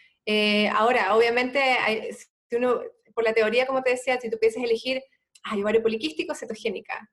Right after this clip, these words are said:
resistencia a la insulina, cetogénica". Ojalá fuese así de fácil, pero no es tan así. Entonces, eh, bueno, y este es el, el arte también de, de aplicar en la salud, en la nutrición, po.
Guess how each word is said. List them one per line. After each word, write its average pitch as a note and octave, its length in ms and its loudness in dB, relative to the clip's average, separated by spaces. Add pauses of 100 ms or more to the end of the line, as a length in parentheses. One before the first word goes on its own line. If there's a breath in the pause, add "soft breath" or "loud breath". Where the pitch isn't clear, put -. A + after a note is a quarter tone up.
resistencia B3+ 420 -10
a - 20 -6
la C4+ 60 -6
insulina, A3+ 420 -6
cetogénica". G#3+ 680 -10
Ojalá A#3 240 0
fuese C#4 220 -2
así C#4 160 -4
de D4 160 2
fácil, G#3+ 420 -4 (340 loud breath)
pero A3 200 4
no A3+ 80 4
es B3 100 -2
tan C#4 140 -2
así. C4+ 240 -4
Entonces, A#3+ 720 -2
eh, G#3+ 240 -4
bueno, C4 180 2
y B3+ 60 2
este C4 180 -2
es D4 80 -6
el, C4 200 0
el A#3+ 140 2
arte F#4 280 0
también E4+ 500 -6
de, C4 460 -6
de A#3 80 -4 (160)
aplicar B3 460 -6 (500)
en A3+ 140 -2
la A#3 80 0
salud, B3 400 -4
en C4 100 -2
la B3 80 -2
nutrición, A3+ 580 -8
po. - 120 -18